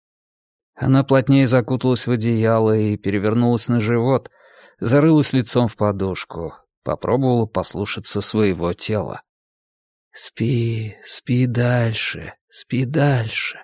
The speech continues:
Забудь, что говорит совесть. Тебе нужно спать. Спи, Сесилия". Поэтому врач и прописал ей эти таблетки.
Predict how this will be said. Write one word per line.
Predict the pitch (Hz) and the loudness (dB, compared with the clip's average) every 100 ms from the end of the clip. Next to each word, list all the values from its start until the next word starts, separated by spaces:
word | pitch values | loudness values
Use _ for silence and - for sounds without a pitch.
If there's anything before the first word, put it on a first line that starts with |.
| _ _ - - - | _ _ -20 -20 -8
Забудь, | - 120 139 135 143 143 | 0 4 4 4 2 2
что | - - 135 | -2 0 0
говорит | 131 131 131 131 - | 2 2 2 2 0
совесть. | - 151 110 92 - - - - | -2 -2 -2 -4 -10 -10 -12 -16
Тебе | - 117 147 | -8 0 2
нужно | 147 143 127 139 | 4 4 2 2
спать. | 127 - - 135 117 101 - _ - - - - | 2 -4 -6 -4 -4 -6 -14 _ -20 -20 -20 -6
Спи, | - - 180 160 104 | -6 0 2 2 2
Сесилия". | - 92 - 107 139 135 107 95 76 62 - _ _ _ _ _ _ _ _ _ _ _ _ | -2 0 0 0 0 2 0 -4 -8 -12 -16 _ _ _ _ _ _ _ _ _ _ _ _
Поэтому | 73 85 95 110 117 | 0 2 0 2 2
врач | 113 120 120 120 | 4 2 2 0
и | |
прописал | 117 113 117 - 139 147 | 0 -2 0 0 2 2
ей | 107 98 | 2 0
эти | 101 95 | -2 -4
таблетки. | 107 104 104 107 - - | -2 -2 0 -2 -4 -10